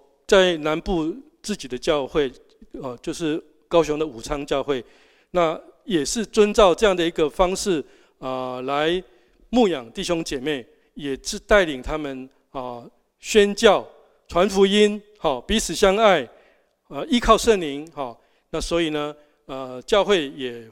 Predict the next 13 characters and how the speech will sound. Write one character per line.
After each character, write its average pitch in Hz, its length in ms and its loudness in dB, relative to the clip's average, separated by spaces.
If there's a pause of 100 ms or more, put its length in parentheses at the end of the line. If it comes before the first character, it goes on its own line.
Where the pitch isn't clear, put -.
是 - 240 -8
一 170 40 -8
个 175 120 -4
复 202 160 -2
兴 175 160 -4
的 160 80 -2
教 151 220 0
会， 143 220 0
哈， 120 180 -8 (240)
感 139 160 -12
谢 170 120 0
神。 123 260 -8 (340)
好， 196 260 0